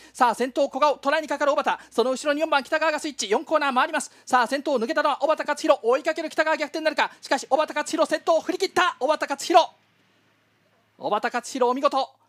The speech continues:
近畿勢の二段掛けの体勢を鮮やかに力で粉砕。一旦車間を切って後続を引きつけた北川大五郎でしたが、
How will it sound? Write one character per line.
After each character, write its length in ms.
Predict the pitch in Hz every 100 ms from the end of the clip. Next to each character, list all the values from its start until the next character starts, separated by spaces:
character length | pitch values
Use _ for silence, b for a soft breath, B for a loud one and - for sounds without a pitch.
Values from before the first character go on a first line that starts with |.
| _
近 220 | - 180 202
畿 160 | -
勢 160 | 233 226
の 120 | 226
二 280 | 214 214 226
段 140 | 311
掛 140 | 349 320
け 100 | 330
の 80 |
体 180 | 302 311
勢 240 | 277 311 302
を 180 | 254 B B 190 226
鮮 100 | 269
や 80 | 392
か 80 | 381
に 80 | 359
力 240 | - 349
で 80 | 349
粉 100 | 294
砕。 340 | 311 302 240 - _ _ _ _ _ _ _ _ _ _ _ _ _ _ _ _ _
一 160 | 147 143 -
旦 200 | 185 180
車 120 | 190
間 160 | 196 202
を 40 |
切 100 | 196
っ 40 |
て 120 | - 196
後 200 | 214 220
続 160 | 233
を 40 | 226
引 40 |
き 100 | 254
つ 60 | -
け 100 | 247
た 100 | 233
北 180 | -
川 140 | 247 254
大 120 | 262
五 80 | 247
郎 120 | 247
で 80 | 240
し 60 |
た 80 | -
が、 220 | 240 233